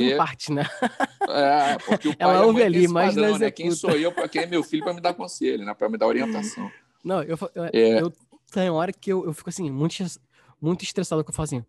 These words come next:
Speaker 2: Mãe, s-, você só vai ouvir o que eu tô falando aqui agora se você estiver na frente de um médico com um jaleco. Porque ele vai falar a mesma coisa do que falam pra você.
Speaker 1: É, é.
Speaker 2: Mas você vai ouvir
Speaker 1: É
Speaker 2: ele,
Speaker 1: curioso,
Speaker 2: né?
Speaker 1: né, cara?
Speaker 2: É.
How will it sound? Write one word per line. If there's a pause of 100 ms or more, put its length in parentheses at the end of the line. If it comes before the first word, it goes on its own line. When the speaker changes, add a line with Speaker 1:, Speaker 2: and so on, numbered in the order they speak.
(120)
Speaker 2:
Mãe,
s-,
você
só
vai
ouvir
o
que
eu
tô
falando
aqui
agora (340)
se
você
estiver
na
frente
de
um
médico (260)
com
um
jaleco.
Porque (300)
ele
vai
falar
a
mesma
coisa
do
que
falam
pra
você. (640)
Speaker 1:
É,
é. (260)
Speaker 2:
Mas
você
vai
ouvir
Speaker 1:
É
Speaker 2:
ele,
Speaker 1:
curioso,
Speaker 2:
né?
Speaker 1:
né,
cara?
Speaker 2:
É.